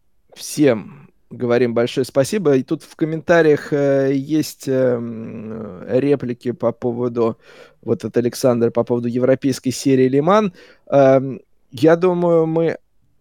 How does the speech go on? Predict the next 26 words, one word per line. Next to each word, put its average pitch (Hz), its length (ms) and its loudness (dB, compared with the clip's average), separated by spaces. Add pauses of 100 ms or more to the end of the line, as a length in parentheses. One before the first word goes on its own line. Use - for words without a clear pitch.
(180)
отдельно 123 1000 0
поговорим. 131 500 -2
Я 123 100 -4
надеюсь, 123 340 -6
конечно 117 360 -10
же, 117 160 -14
что - 200 -14
с - 140 -16
Владом 113 400 0
Ломко 113 360 -6
мы 113 160 -6
тоже 107 300 -6
пообщаемся, 107 800 -4
подведём 110 440 -8
какие-то 107 400 -10
итоги 185 340 -2
выступлению. 131 720 -4 (600)
Я 170 460 6
в-, - 180 -10 (200)
от 135 180 2
себя, 185 360 0
честно 165 320 -8
скажу, 151 320 -6
при 139 160 -8
всём 160 220 -6
моём, 143 400 -4